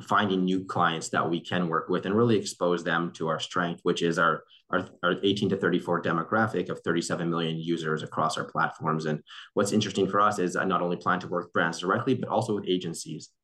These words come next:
A lot of agencies are, are, are, are being used to spend dollars and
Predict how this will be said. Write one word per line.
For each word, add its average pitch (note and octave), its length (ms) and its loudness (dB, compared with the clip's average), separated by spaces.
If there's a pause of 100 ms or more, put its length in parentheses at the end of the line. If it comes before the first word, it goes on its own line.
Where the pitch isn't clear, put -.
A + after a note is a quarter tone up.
(140)
A F2 40 -6
lot F#2+ 140 4
of G2+ 80 0
agencies F#2 420 -4
are, F2 180 -2
are, E2+ 140 0 (500)
are, F2+ 300 4
are F2+ 100 2
being F#2 220 0
used F2 240 0
to F2 60 -6
spend G2+ 340 2
dollars E2+ 460 2
and E2+ 220 -4